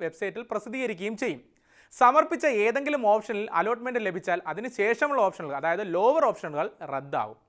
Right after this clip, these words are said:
അലോട്ട്മെന്റ് ലഭിച്ചതിന് മുകളിലുള്ള ഓപ്ഷനുകൾ, അതായത് ഹയർ ഓപ്ഷനുകൾ നിലനിൽക്കുകയും ചെയ്യും. ആവശ്യമുള്ള ഓപ്ഷനുകൾ നൽകി സബ്മിറ്റ്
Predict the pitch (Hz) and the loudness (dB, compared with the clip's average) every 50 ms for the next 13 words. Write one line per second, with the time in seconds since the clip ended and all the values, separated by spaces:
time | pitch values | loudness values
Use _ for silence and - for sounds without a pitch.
0 | _ _ _ _ _ - - _ - 233 277 320 339 349 339 349 320 302 262 247 | _ _ _ _ _ -20 -4 _ 6 8 8 8 6 4 2 -2 0 2 0 0
1 | 247 269 262 285 269 254 262 269 233 226 226 285 311 330 311 285 247 214 190 180 | 0 0 -2 0 0 0 0 -2 -4 0 2 2 2 2 2 2 4 2 2 2
2 | - 160 139 131 - - 156 175 196 202 254 240 - - 180 202 262 320 339 285 | -2 -8 -10 -10 -6 0 2 2 2 4 2 -2 0 2 4 4 4 4 4 4
3 | 226 190 - 202 175 156 175 226 247 - 165 180 226 254 269 214 160 - 156 143 | 2 0 -2 -8 -4 -4 -4 -4 -4 -6 -8 -6 -6 -6 -6 -8 -8 -8 -8 -10
4 | 156 196 - 156 117 113 _ _ _ _ _ _ _ _ _ - - - 240 262 | -10 -10 -12 -14 -14 -16 _ _ _ _ _ _ _ _ _ -8 0 6 8 10
5 | 302 339 349 349 - 359 311 240 220 208 185 190 196 196 - 240 220 202 185 165 | 10 10 6 2 -2 -2 -2 0 2 4 4 4 2 0 -4 -6 -4 -4 -2 -2
6 | 151 135 135 139 170 220 320 - - - 226 220 226 - 294 320 277 269 | -2 -4 -4 -4 -10 -12 -14 -14 -2 2 4 4 4 2 -4 -6 -4 -4